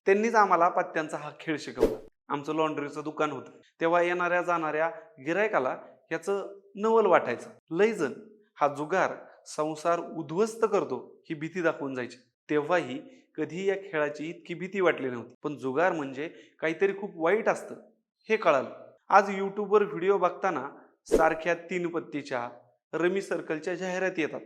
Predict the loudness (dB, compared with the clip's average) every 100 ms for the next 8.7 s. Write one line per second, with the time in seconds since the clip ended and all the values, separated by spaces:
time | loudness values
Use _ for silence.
0 | -16 -20 _ _ _ -4 -4 0 0 2
1 | 0 4 2 0 -6 -20 _ _ -2 0
2 | 2 0 2 0 -2 -8 2 2 2 -10
3 | -8 -4 -2 -4 -8 -20 -20 _ -2 0
4 | 0 -2 0 0 2 0 -4 -4 -6 -10
5 | -20 -14 -6 -4 0 0 -2 -6 -10 -18
6 | -20 _ _ _ 0 0 0 0 2 2
7 | 0 0 0 2 0 0 -2 -2 -4 -8
8 | -12 -20 _ -10 -8 -6 -8